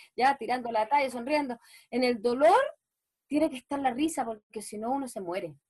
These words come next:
Y la risa te permite la, la, la soltura, el relajo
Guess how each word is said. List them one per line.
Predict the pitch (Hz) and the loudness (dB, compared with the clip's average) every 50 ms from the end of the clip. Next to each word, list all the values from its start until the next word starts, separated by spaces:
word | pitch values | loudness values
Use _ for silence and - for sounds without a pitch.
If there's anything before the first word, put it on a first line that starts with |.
| _ _ _ _ _ - | _ _ _ _ _ -8
Y | 196 | -4
la | 208 190 185 | -4 -4 -4
risa | 202 247 240 - 285 247 | -4 -6 -6 -6 -8 -8
te | 233 208 | -8 -8
permite | - - 202 190 208 247 277 - 311 320 330 339 320 - | -8 -8 -8 -6 -4 -4 -4 0 2 2 2 2 0 -6
la, | - - 196 185 185 180 180 180 180 - - - | -10 -8 -4 -2 -2 -2 -2 -2 -4 -6 -8 -8
la, | 175 175 170 170 165 165 165 165 - | -6 -6 -6 -6 -8 -10 -12 -14 -14
la | - - | -14 -14
soltura, | - - 165 160 - - 294 302 294 226 190 170 - _ _ - - - - _ _ _ | -12 -10 -10 -10 -8 -4 -2 0 2 2 0 0 -2 _ _ -20 -20 -20 -20 _ _ _
el | - 190 185 | -12 -10 -6
relajo | 196 196 190 214 233 247 277 - - - 453 466 | -4 -2 2 4 4 4 4 2 2 2 4 4